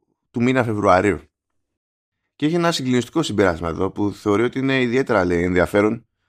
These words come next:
και κάτι που πρέπει, που αλλάζει το ανταγωνιστικό πεδίο και πρέπει να το συνυπολογίζουν οι developers, publishers κτλ. Ότι, ε,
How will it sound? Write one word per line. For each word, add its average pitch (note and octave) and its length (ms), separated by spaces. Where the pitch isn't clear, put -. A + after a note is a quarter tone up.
και - 120
κάτι A2+ 280
που G2+ 460
πρέπει, A2+ 500
που A#2 140
αλλάζει A2+ 320
το F#2 260
ανταγωνιστικό F#2+ 580
πεδίο A2 440
και C#3+ 120
πρέπει F3+ 200
να E3+ 100
το D3 80
συνυπολογίζουν C3 640
οι C#3 120
developers, A2 480
publishers G#2+ 400
κτλ. F#2 240
Ότι, A2+ 1040
ε, G2 520